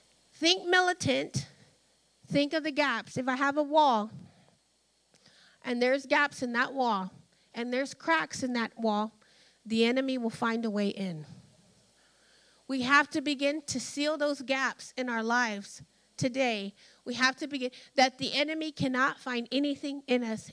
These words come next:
anymore. If he can't find anything in you, he can't come in through the gaps.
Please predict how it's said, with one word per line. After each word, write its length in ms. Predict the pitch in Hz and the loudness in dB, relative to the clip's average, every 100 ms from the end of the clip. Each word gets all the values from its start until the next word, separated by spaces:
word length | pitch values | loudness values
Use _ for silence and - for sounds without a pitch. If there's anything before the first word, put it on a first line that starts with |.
| - | -4
anymore. 920 | 226 233 226 214 _ 226 202 175 160 - - - - 539 605 554 - - _ _ - _ _ _ _ _ _ _ _ | -2 -2 -4 -10 _ 0 0 0 -4 -10 -18 -20 -16 -14 -12 -14 -16 -20 _ _ -20 _ _ _ _ _ _ _ _
If 120 | 302 320 | 0 2
he 120 | 339 | 2
can't 280 | 349 403 370 | 2 2 2
find 240 | 392 359 | 0 0
anything 400 | 349 311 330 302 | -2 -4 -4 -4
in 160 | 349 339 | -4 -4
you, 240 | 262 233 | -4 -4
he 220 | - 294 | -6 -8
can't 260 | - 311 311 | -4 -4 -2
come 200 | 302 269 | -2 -2
in 140 | 277 | -4
through 180 | 262 233 | -6 -6
the 80 | 220 | -2
gaps. 580 | 233 226 - - - | -2 -2 -4 -14 -20